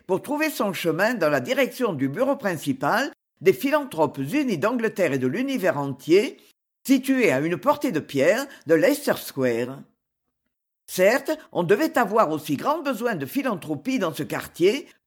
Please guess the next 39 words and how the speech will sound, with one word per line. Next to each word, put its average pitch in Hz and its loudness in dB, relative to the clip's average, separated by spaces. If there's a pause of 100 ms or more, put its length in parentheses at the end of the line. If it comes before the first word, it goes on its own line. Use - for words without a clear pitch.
que 302 2
sur 226 -6
aucun 277 2
autre 196 -4
point 233 -6
du 247 -6
globe. 123 -4 (640)
La 185 4
location 302 -2
de 196 -4
l'asile 165 0
y 139 0
avait 139 -2
dû 170 -6
être 170 -4
faite 208 -2 (220)
pour 175 -6
des 160 -2
considérations 262 -2
savantes, 214 -2 (240)
d'après 254 0
le 170 2
même 240 -2
principe 190 -6
qui 180 0
porte 247 -4
les 139 -2
compagnies 262 -2
d'assurance 160 -2
sur 139 -6
la 135 2
vie 170 -2 (300)
à 170 2
ouvrir 254 0
leurs 156 2
bureaux 143 2
près 285 -4
d'un 262 -2
cimetière. 135 -6